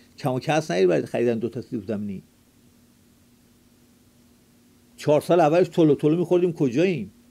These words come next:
یارو از فرودگاه میرسه، تمام مدارک شسته و رفته و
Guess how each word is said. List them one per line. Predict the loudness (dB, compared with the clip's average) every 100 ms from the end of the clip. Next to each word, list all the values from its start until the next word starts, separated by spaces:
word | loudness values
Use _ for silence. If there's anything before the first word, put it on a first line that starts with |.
| _ _ _ _ _ _ _ _ _ _ _ _ 2
یارو | 4
از | 4 0
فرودگاه | -2 0 4 2 2 2
میرسه، | 4 4 4 2 -2
تمام | -2 -2 0 0 2
مدارک | 2 4 4 4 2 0 0 -4 _ _ _ _ _ _ _ _ _ _ -20 -16
شسته | -4 2 2 2 2
و | 4 4 4 2
رفته | 2
و | 4